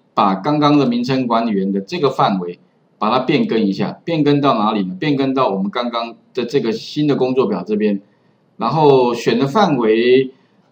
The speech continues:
呃，一样，对，A二到，对，这边哦，把它打勾一下。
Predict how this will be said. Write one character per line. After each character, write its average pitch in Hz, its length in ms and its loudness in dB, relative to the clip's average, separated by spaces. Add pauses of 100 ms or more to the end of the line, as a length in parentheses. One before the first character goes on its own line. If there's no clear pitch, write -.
(120)
呃， 117 280 -2
一 139 80 0
样， 165 200 2
对 131 300 2
，A 143 200 4
二 135 240 2
到， 113 400 0
对， 95 260 -4 (180)
这 - 100 -6
边 113 280 -2
哦， 92 100 -2
把 98 220 0
它 113 40 -6
打 - 160 -10
勾 104 220 -2
一 92 60 -2
下。 92 260 -6